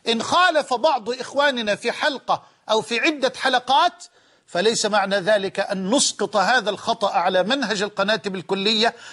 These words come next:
وأن نسقط هذا القدر الكبير من علمائنا وشيوخنا وإخواننا على شاشة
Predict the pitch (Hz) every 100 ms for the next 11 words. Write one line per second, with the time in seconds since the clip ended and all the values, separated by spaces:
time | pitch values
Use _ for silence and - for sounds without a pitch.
0 | - 196 233 220 277 - - 240 220 233
1 | 214 214 - 294 202 208 - 190 247 254
2 | 202 190 175 185 185 254 254 220 196 175
3 | 254 277 233 208 196 202 196 254 269 277
4 | 311 - - _ - 214 202 254 226